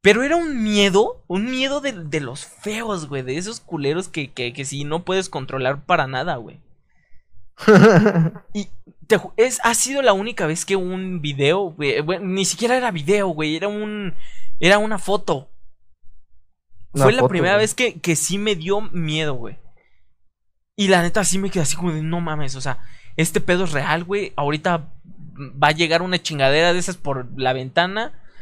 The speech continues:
Speaker 1: Y este, y pues me, me voy a, me va a come-, comer, me va a tragar, me va a robar alguna chingadera de esas".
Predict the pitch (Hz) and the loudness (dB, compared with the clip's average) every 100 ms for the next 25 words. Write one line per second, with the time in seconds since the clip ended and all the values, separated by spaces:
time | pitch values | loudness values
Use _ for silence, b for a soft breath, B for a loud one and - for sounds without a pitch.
0 | b b b 156 147 139 139 135 - - | b b b -6 -2 2 2 2 -4 -2
1 | 143 131 131 131 131 131 131 131 - 131 | 0 2 2 2 0 0 -4 -6 -8 -10
2 | 135 127 123 120 131 127 147 - - - | -8 -6 -8 -6 -4 0 0 -2 -16 -16
3 | - 113 175 170 214 165 135 - - 135 | -10 -4 -2 0 -2 -2 -4 -6 -6 -6
4 | 131 175 247 240 170 190 190 185 151 175 | 2 2 2 2 2 2 2 0 2 2
5 | 185 170 180 156 143 139 127 143 170 139 | 2 2 0 -4 -6 -4 2 2 2 0
6 | 156 160 151 131 135 139 131 - - | -6 -8 -6 -2 -2 -2 -6 -12 -20